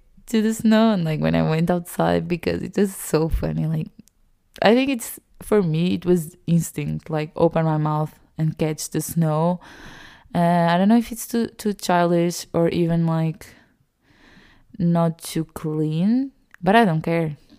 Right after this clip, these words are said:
you know? And yeah, I have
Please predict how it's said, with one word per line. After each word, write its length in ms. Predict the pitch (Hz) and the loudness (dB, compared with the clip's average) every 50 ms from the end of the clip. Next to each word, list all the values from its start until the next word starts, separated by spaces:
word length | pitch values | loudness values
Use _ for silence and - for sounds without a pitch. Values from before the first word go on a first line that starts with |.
| _ _ | _ _
you 80 | 156 151 | -4 -4
know? 320 | 151 151 156 160 160 151 - - _ _ _ _ _ _ _ _ _ _ _ _ _ _ - - _ _ _ _ _ _ - - _ _ _ - - - _ _ _ _ _ _ _ _ _ - | -2 -2 -2 -2 -4 -4 -8 -14 _ _ _ _ _ _ _ _ _ _ _ _ _ _ -20 -20 _ _ _ _ _ _ -20 -20 _ _ _ -20 -20 -20 _ _ _ _ _ _ _ _ _ -6
And 800 | 170 170 170 165 170 165 165 165 165 165 165 165 165 165 185 - - _ _ _ _ _ _ _ _ | -4 -2 -2 0 0 0 0 0 0 0 0 -2 -2 -4 -6 -8 -14 _ _ _ _ _ _ _ _
yeah, 520 | - 202 196 196 220 226 247 262 254 214 180 | -2 0 0 2 2 0 0 -2 -2 -2 -2
I 60 | 170 | 0
have 280 | 170 185 190 185 - - | 0 0 -2 -4 -6 -12